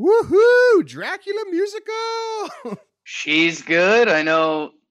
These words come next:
Speaker 2: something that gets overlooked in that scene. We just said if you don't know it, so that means we'll deep dive even further. But there's, there's a cut scene of a
Speaker 1: An Asian man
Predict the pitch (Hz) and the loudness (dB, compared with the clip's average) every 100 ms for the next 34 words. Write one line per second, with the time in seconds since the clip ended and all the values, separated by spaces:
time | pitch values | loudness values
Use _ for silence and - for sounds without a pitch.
0 | _ _ _ _ - 165 160 165 156 147 | _ _ _ _ -6 -4 -2 -4 -4 -4
1 | 139 147 - 151 147 143 147 165 160 147 | -4 -6 -4 -4 -4 -4 -4 -6 -6 -6
2 | 127 - 135 131 127 135 - 131 123 123 | -6 -8 -12 -10 -6 -8 -6 -8 -8 -12
3 | 113 131 147 127 117 110 107 123 123 120 | -10 -6 -6 -8 -8 -10 -12 -8 -6 -6
4 | 120 113 117 110 127 123 120 117 117 110 | -8 -10 -14 -8 -10 -6 -4 -4 -6 -12
5 | 104 - 131 165 147 113 117 104 117 113 | -14 -6 0 0 0 -6 -10 -8 -8 -8
6 | 110 - _ _ _ - 127 131 127 160 | -10 -18 _ _ _ -8 -6 -6 -4 -2
7 | 170 165 - 156 147 139 127 120 123 117 | -2 -2 -4 -2 0 -2 -4 -4 -2 -2
8 | 113 _ _ _ _ _ _ _ 113 120 | -4 _ _ _ _ _ _ _ -20 -10
9 | 131 123 | -6 -2